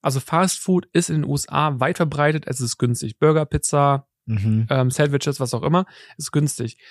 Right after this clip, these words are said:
Speaker 1: Wenn du mal im Supermarkt alleine schaust, was Gemüse und Obst und so weiter kosten, du zahlst unfassbar viel Geld dafür und das kann sich halt nicht jeder leisten.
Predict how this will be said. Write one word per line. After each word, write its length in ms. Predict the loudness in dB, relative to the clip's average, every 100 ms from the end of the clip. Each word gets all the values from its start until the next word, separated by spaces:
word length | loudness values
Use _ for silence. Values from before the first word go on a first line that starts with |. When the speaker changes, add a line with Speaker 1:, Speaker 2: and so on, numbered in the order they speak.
| -20 -2
Speaker 1:
Wenn 220 | 2 4
du 100 | 4
mal 160 | 4
im 100 | 4
Supermarkt 440 | 2 2 2 0 0
alleine 280 | 2 2 0
schaust, 440 | -2 -6 -6 -10 -18 -20 _
was 240 | -2 0
Gemüse 500 | 2 4 6 6 4
und 120 | 2
Obst 300 | 2 0 0
und 60 | -2
so 80 | 0
weiter 180 | -2 -2
kosten, 340 | -6 -6 -6 -4
du 100 | -6
zahlst 720 | -6 -10 -6 -4 -4 -6 -10 _ _
unfassbar 1040 | 0 2 2 -6 -14 -10 -8 -8 -4 -2 -2
viel 320 | -2 -2 0
Geld 340 | 2 2 2
dafür 360 | -2 -4 2 2
und 320 | 2 -8 -6
das 200 | -6 -4
kann 320 | -6 -4 -2
sich 260 | -2 -6 -4
halt 200 | -6 -2
nicht 180 | -4 -2
jeder 220 | -2 0
leisten. 540 | 0 -2 -6 -12 -18